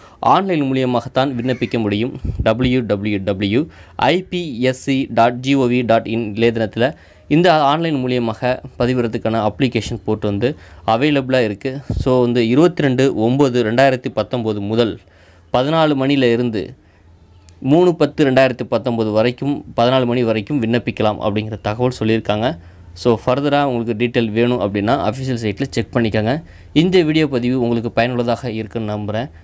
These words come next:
தவறாம லைக் பட்டன் பிரஸ் பண்ணுங்க. வேலைவாய்ப்பு இல்லாத உங்களது நண்பர்களுக்கும் உறவினர்களுக்கும் இந்த வீடியோ பதிவை கண்டிப்பா ஷேர் பண்ணுங்க.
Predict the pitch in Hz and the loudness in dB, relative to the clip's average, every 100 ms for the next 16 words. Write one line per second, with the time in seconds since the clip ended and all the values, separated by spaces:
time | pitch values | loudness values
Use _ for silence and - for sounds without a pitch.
0 | - - - 117 131 151 131 123 95 117 | -20 -20 -2 2 4 2 2 0 0 -2
1 | 117 110 120 117 117 - 117 110 117 156 | -2 -4 -6 -4 -6 -4 -4 -2 -2 -4
2 | - - - 113 147 143 131 131 120 117 | -8 -6 -2 2 4 4 2 0 0 2
3 | 104 117 - - - - 143 175 175 143 | 0 -4 -8 -20 -16 -2 2 6 4 4
4 | 127 131 165 156 135 117 120 131 107 113 | 2 2 2 0 0 -2 -4 -4 2 2
5 | 127 113 110 101 120 120 135 131 123 110 | 2 0 -2 -2 0 2 4 4 2 0
6 | 107 98 127 131 120 117 113 - 113 - | -4 -4 -4 -2 -2 0 -2 0 -2 -2
7 | 101 98 | -8 -8